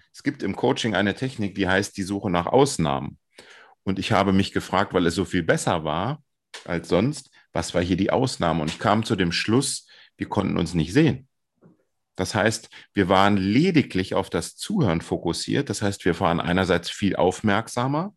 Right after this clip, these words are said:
das spürt der Gegenüber, das ist nämlich Wertschätzung, und andererseits konnten wir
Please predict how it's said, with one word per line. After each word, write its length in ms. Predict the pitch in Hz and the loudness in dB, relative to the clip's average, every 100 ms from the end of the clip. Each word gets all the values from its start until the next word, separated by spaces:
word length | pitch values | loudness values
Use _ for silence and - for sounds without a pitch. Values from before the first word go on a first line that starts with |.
| _ | _
das 140 | 92 - | -8 -8
spürt 360 | - 95 92 | -4 -2 2
der 100 | 98 | 2
Gegenüber, 720 | 101 107 113 113 127 185 226 _ _ _ _ _ _ _ - | 2 -2 -2 0 0 -2 -4 _ _ _ _ _ _ _ -20
das 100 | - | -18
ist 120 | - | -10
nämlich 220 | 76 73 | -8 -4
Wertschätzung, 720 | 78 80 - - - 139 139 - - - | -4 -2 -6 -8 -8 -10 -10 -18 -20 -12
und 160 | - - | -8 -2
andererseits 600 | 113 135 92 85 95 - | 0 2 2 2 2 0
konnten 340 | 113 92 82 | 0 0 2
wir 260 | 98 90 | 2 2